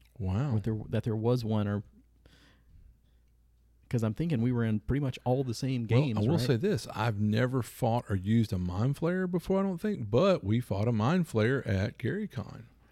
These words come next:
Speaker 1: I won't say which game 'cause I don't wanna ruin the surprise for people, but it was cool because that's an iconic monster, but I've just never had to fight one before.
Speaker 2: You kind of did in the, uh, slave mines of whatever my world was.
Speaker 1: Yeah,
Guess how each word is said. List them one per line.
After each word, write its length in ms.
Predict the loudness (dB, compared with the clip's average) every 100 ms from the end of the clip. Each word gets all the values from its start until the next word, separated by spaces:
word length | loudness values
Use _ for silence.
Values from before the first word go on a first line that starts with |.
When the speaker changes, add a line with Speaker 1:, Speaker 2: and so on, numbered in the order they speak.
| _
Speaker 1:
I 80 | 2
won't 160 | 2 4
say 140 | 2
which 200 | 0 -2
game 220 | 0 2
'cause 80 | 4
I 40 | 2
don't 100 | 2
wanna 140 | 2
ruin 160 | 2 0
the 60 |
surprise 360 | -2 -2 0 -2
for 100 | -4
people, 340 | -4 -4 -6
but 220 | -4 -6 -4
it 180 | -4 -2
was 120 | -4
cool 280 | -2 2 2
because 400 | 2 4 4 2 -8 -20 -20 _ _
that's 240 | -10 -6 -2
an 140 | -2
iconic 560 | -2 -2 -2 -2 0 0
monster, 360 | 0 -2 -4
but 120 | -8
I've 80 | -6
just 200 | -6 -4
never 500 | -2 0 0 -2 -6 _ _ _
had 160 | -6 -6
to 60 |
fight 280 | -4 -8 -8
one 140 | -12
before. 180 | -6 0
Speaker 2:
You 80 | 0
kind 380 | 0 -2 -2 -4
of 100 | -2
did 260 | 0 0 0
in 160 | -2
the, 220 | -2 -2
uh, 240 | -4 -4 -6 -8 -12
slave 520 | -12 -4 0 0 0
mines 560 | -2 -2 0 0 -2 -2
of 480 | -2 -4 -8 -18 -20 _ _ _ -4
whatever 280 | -2 -2
my 220 | -4 -4 -6
world 280 | -6 -8 -6
was. 360 | -6 -6 -8 _ -8
Speaker 1:
Yeah, 300 | -6 -6